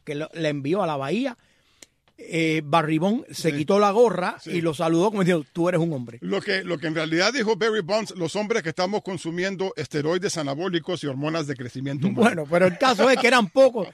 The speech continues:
Speaker 1: tan, son pocos, y Barribón la mandaba allá, y la gente con sus canoas,
Speaker 2: Correcto,
Speaker 1: eh, eh,
Speaker 2: sí.
Speaker 1: eh, para cazar las pelotas bateadas por
Speaker 2: Ahora,
Speaker 1: Barribón.
Speaker 2: yo me pregunto,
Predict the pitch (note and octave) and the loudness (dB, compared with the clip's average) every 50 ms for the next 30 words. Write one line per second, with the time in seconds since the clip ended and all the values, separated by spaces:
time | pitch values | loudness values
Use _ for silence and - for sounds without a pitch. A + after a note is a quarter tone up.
0 | - - - - F#3 B3 A3+ - - C4+ D4 F3 - C#4 C4+ B3 G#3+ G#3 F3+ D#3 | -14 -12 -6 -2 -2 -2 0 2 2 2 2 4 4 6 6 6 6 2 -2 -2
1 | _ _ _ - G#3+ F#3 F3 F3 F3+ E3+ E3 F3 F3 G#3+ B3+ C4 B3 A3 F#3 F3 | _ _ _ -8 -4 -4 -2 -2 -2 -2 -2 -2 0 0 0 0 0 0 0 -2
2 | E3+ E3+ E3 E3 D#3+ D#3+ E3+ A#3 B3 A3 G3+ G3+ G#3 B3+ D#4+ C#4+ - _ _ _ | -2 -2 -4 -4 -4 -2 -2 0 0 0 0 0 -2 -2 -4 -6 -8 _ _ _
3 | _ - E3+ D#3 E3+ D3 D3 F#3 A#3 B3+ - A#3 F3+ G3 F3+ D#3 - - D3 - | _ -6 -4 -2 0 0 0 0 0 0 -2 -2 -2 -2 -2 -2 -2 -4 -8 -8
4 | - - C3+ D3 F3+ A#3+ C#4 B3+ A3+ F#3 C3+ _ - - - - - - E3 E3 | -8 -6 -4 -2 0 0 0 0 -2 -4 -6 _ -16 -20 -20 -14 -6 -4 -2 0
5 | E3+ E3 F3 F3+ G3+ F#3 F3 F#3 - - D3+ D3+ C#3 - - - G3 F3 E3 E3+ | 2 0 0 0 0 0 0 0 -2 -4 -6 -8 -8 -10 -4 2 2 4 4 6
6 | F3 E3+ E3+ E3+ E3 C#3+ - - A#3 A#3+ A3 F3 - - D#3+ F3 G3 G3+ G3+ D#3+ | 4 4 4 2 -2 -6 -2 -2 -2 0 0 -2 -4 -2 -2 0 0 0 0 -2
7 | D3 D3 D3 E3+ F3 E3+ D#3+ D3+ D#3+ - D3+ C#3+ C#3+ B2+ A#2 A2 G#2 G#2 D3+ D3 | -2 -2 -2 -2 -2 0 -2 -2 -2 -2 -4 -6 -8 -10 -10 -12 -16 -8 -4 -4
8 | F#3+ G#3+ A#3 A3+ D3+ G3 F#3 F#3 E3+ C#3 A#2+ - B2 | -2 -2 -2 -4 -4 -4 -4 -4 -4 -6 -6 -10 -16